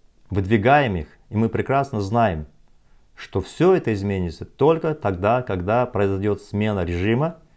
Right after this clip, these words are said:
только тогда, когда основная часть наших граждан прекратит пугаться, прекратит говорить, что мы не участвуем в политике, мы далеки от политики.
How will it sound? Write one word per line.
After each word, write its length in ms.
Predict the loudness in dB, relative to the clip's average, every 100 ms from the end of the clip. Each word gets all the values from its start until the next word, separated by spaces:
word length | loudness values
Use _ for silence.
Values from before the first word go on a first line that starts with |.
| _ _ _ _
только 300 | 4 6 4
тогда, 480 | 2 2 6 6 4
когда 440 | 0 2 4 4
основная 520 | 2 -2 0 2 0
часть 440 | 0 0 0 -2 -4
наших 380 | 0 0 0 0
граждан 480 | 4 6 4 -2
прекратит 640 | -4 -2 -2 -2 -6 -6 -4
пугаться, 720 | 2 6 6 4 -6 -8 -14 _ -10
прекратит 560 | -2 -2 0 -4 -4
говорить, 480 | -2 0 2 0 -2
что 480 | -16 -2 0 0 -4 _ _ _
мы 320 | -2 0 2
не 400 | 2 2 0 -4 -12 _ _ _
участвуем 680 | -6 -2 4 4 2 -2 -4
в 60 | 0
политике, 680 | 2 2 -2 -8 -6 -6 -8 _
мы 160 | -4 0
далеки 460 | 2 0 -2 -4
от 120 | -2
политики. 640 | -2 0 0 -2 -6 -6